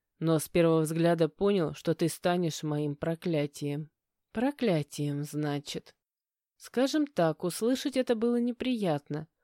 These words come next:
Более того, внутри что-то болезненно сжалось от его слов, будто я виновата, что выбор его дракона пал именно на меня. Вот интересно, а мою маму он тоже рассматривал как проклятие?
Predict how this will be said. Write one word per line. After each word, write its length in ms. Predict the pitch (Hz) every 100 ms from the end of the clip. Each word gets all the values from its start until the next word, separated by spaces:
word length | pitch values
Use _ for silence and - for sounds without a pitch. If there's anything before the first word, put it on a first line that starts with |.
| _ 220
Более 360 | 269 240 185
того, 380 | 165 180 165 160
внутри 400 | 160 185 - 240
что-то 340 | - 220 226
болезненно 600 | 196 196 208 196 196 185
сжалось 500 | 175 175 202 202 -
от 180 | - 185
его 320 | 185 175 185
слов, 480 | 196 226 190 151 - _ _ _ _
будто 400 | 156 180 - -
я 240 | 208 214 180
виновата, 720 | 175 185 208 214 156 151 -
что 260 | - - 175
выбор 340 | 220 214 185
его 320 | 165 175 190
дракона 540 | 180 180 - 262 254 165
пал 240 | 185 180 -
именно 480 | 196 196 202 202 160
на 120 | 170
меня. 460 | 190 233 202 156 160 _ _ _ _ _ -
Вот 200 | 175 208
интересно, 640 | 208 254 240 170 - 151
а 120 | -
мою 240 | 180 208 233
маму 300 | 226 185 180
он 200 | 202 208
тоже 260 | 320 233
рассматривал 680 | 185 170 - 185 170 175 170
как 280 | 165 180 -
проклятие? 800 | 208 233 285 208 151 - 147